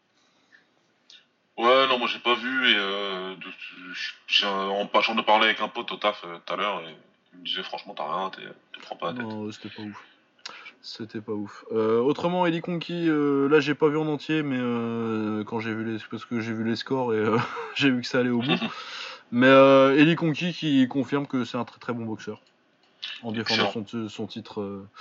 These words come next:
Speaker 2: très technique. Euh, il me fait penser à Sou-, à Sissoko, du coup, euh, au niveau du style.
Speaker 1: Ouais. Dans un style un peu
Speaker 2: Un peu
Speaker 1: similaire, ouais.
Speaker 2: Ouais, ouais, un style, euh, boxeur-puncher un petit peu, euh,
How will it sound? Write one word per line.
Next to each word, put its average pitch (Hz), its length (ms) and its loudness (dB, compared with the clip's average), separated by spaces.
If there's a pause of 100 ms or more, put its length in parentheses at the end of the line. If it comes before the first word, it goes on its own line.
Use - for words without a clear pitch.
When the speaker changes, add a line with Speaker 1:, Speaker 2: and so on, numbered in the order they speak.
(220)
Speaker 2:
très 151 180 4
technique. 156 400 -2
Euh, 139 200 6
il 139 80 2
me 139 60 0
fait 170 120 2
penser 170 240 0
à 170 60 4
Sou-, 165 320 -2
à 147 80 4
Sissoko, 160 400 -4
du 180 140 -6
coup, 180 260 -6
euh, 143 200 -6
au 135 80 -6
niveau 131 180 -2
du 127 80 -8
style. - 180 2
Speaker 1:
Ouais. 104 80 6 (840)
Dans 104 80 -8
un 104 40 -4
style 120 180 2
un 123 40 8
peu 131 40 6
Speaker 2:
Un 123 40 2
peu - 40 2
Speaker 1:
similaire, 117 420 0
ouais. 85 80 -8 (140)
Speaker 2:
Ouais, 156 320 8
ouais, 170 60 8
un 160 100 6
style, 143 240 -2
euh, 131 420 4
boxeur-puncher 139 640 -2
un 147 160 -2
petit 127 120 -10
peu, 135 140 -8
euh, 127 320 -8